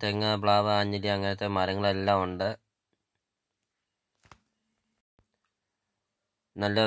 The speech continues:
വീതിയുള്ള വഴിയോട് ചേർന്ന് സ്ഥിതി ചെയ്യുന്ന ഒരു അടിപൊളി ഒരു വീടാണ്. നല്ല വിശാലമായ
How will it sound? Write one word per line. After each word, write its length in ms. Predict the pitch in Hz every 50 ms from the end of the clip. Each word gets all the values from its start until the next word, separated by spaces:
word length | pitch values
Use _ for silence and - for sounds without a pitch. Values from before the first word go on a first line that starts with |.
| 104 107
വീതിയുള്ള 520 | 107 110 110 110 113 113 113 110 110 110 110 110 110 107
വഴിയോട് 440 | 107 104 107 107 110 110 110 110 110 107 104 -
ചേർന്ന് 460 | 107 104 104 107 104 107 110 110 110 107 104
സ്ഥിതി 200 | 107 95 104 104 101 -
ചെയ്യുന്ന 360 | 98 95 98 101 101 101 101 98 95 95
ഒരു 160 | 95 98 95 - - - 92
അടിപൊളി 440 | 90 95 101 95 104 107 107 110 107 104
ഒരു 120 | 104 98 95 98
വീടാണ്. 500 | 98 98 98 98 95 95 92 98 107 113 - - _ _ _ _ _ _ _ _ _ _ _ _ _ _ -
നല്ല 160 | 98 95 101 98 95
വിശാലമായ 640 | 98 95 - 101 98 98 101 101 104 104 101 104